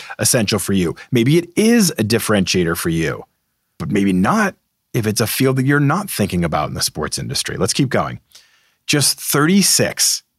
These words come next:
three six out of the thirty thousand jobs we have on our job board said masters required. Required. Wow. Now,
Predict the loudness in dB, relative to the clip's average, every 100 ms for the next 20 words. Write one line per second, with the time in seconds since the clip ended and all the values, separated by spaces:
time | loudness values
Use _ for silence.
0 | _ _ _ _ _ _ _ -6 2 2
1 | 2 0 -2 -2 -2 _ _ 0 2 4
2 | 2 -2 -6 -2 2 2 0 0 2 2
3 | 0 -2 0 2 2 4 4 4 4 4
4 | 4 2 2 2 2 2 2 2 2 0
5 | -2 -8 -8 -12 _ _ _ _ _ _
6 | -4 -2 -2 -2 -2 -2 -2 -4 -6 -4
7 | -4 -8 -14 _ _ _ _ _ _ _
8 | -12 -8 -4 -4 -6 -14 _ _ _ _
9 | _ _ _ -6 -4 -6 -12 _ _ _
10 | _ _ -6 -4 -4